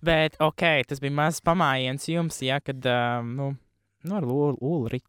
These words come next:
li-, li-, li-, li-, li-, liķieri uztaisīt. Pilnīgi valoda raustās jau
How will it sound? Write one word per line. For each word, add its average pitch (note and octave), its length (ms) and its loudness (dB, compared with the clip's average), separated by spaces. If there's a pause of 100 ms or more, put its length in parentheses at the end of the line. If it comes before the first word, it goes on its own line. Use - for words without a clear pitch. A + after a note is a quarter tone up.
li-, C#3+ 220 -2
li-, C#3 260 -2
li-, D3 240 0
li-, D3+ 240 0
li-, D#3 160 -2
liķieri C#3 560 -2
uztaisīt. A2 560 -10
Pilnīgi B2 320 -6
valoda B2 320 -4
raustās A#2 460 -6
jau A#2 80 -6